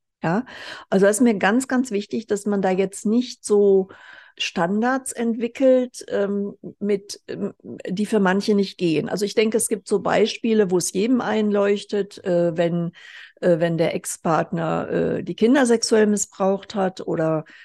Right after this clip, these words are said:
wenn die, äh, Ex-Partnerin so schwer auf Droge ist, dass sie sich überhaupt nicht irgendwie um ein Kind kümmern kann und sich schon nicht mal mehr um sich selbst kümmern kann.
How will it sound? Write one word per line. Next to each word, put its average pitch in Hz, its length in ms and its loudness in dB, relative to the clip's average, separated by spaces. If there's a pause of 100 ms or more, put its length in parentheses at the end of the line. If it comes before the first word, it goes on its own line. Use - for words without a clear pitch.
(160)
wenn 165 360 0
die, 160 480 -4
äh, 165 260 2
Ex-Partnerin 165 920 -2
so 208 160 4
schwer 202 300 4
auf 185 100 -2
Droge 185 380 0
ist, - 200 -2
dass 170 120 -2
sie 170 80 -10
sich 160 200 -6
überhaupt 160 460 -4
nicht 208 240 -4
irgendwie 156 240 -4
um 165 140 -4
ein 160 60 -8
Kind 170 280 -6
kümmern 185 360 0
kann 208 280 0
und 180 160 -6
sich 170 140 -6
schon 165 320 -4
nicht 170 180 -2
mal 165 140 0
mehr 170 180 2
um 165 140 2
sich 185 280 -2
selbst - 360 -2
kümmern 151 340 -2
kann. 185 300 -2